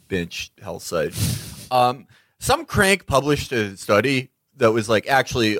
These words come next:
um, Jews came from Turks. And I don't know anything about science or genealogy or fucking anything, but it was on Times of Israel, which is,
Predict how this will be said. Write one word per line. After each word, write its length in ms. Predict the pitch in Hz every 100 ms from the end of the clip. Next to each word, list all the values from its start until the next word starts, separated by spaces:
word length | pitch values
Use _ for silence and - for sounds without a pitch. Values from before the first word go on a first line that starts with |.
| -
um, 500 | 98 95 95 107 107 117
Jews 460 | 113 113 107 98 -
came 220 | - 98 90
from 140 | 98
Turks. 540 | - 92 95 - - - _ _ _
And 260 | - 175 175 -
I 120 | 233
don't 180 | 254 208
know 140 | 160
anything 380 | 147 131 123 113
about 320 | 104 98 92
science 440 | - 120 117 113 104
or 60 |
genealogy 800 | 90 92 87 98 98 90 95 92
or 140 | 87
fucking 340 | 85 95 87 87
anything, 320 | 90 92 92
but 100 | 117
it 60 | 123
was 120 | 131
on 280 | 160 156 147 _ _
Times 280 | 147 127 113
of 120 | 98
Israel, 420 | 98 104 104 95
which 180 | 92 -
is, 340 | 92 85 -